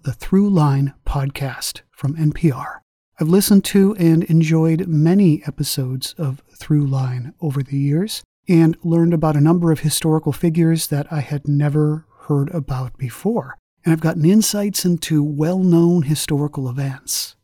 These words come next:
Throughline approaches these figures and events from really interesting new angles, often telling a completely different story than the one that's typically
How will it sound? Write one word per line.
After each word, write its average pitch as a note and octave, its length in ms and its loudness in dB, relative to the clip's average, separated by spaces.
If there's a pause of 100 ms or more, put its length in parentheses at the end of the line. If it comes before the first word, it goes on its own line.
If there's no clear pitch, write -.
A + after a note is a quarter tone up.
(260)
Throughline D3 920 0
approaches D#3+ 880 0
these D#3 380 0 (100)
figures D3 540 -2
and D3 160 0
events C3+ 500 -4 (100)
from C#3+ 280 2
really G#3+ 420 2
interesting E3+ 480 0
new D3+ 180 0
angles, B2+ 520 -6 (220)
often D#3 340 0
telling E3+ 340 2
a C3+ 60 0
completely F3+ 680 -2
different D3 320 -2
story E3 640 -4 (120)
than D#3+ 180 2
the G#3 80 2
one C#3+ 500 -2
that's D3+ 240 -6
typically C3+ 680 -8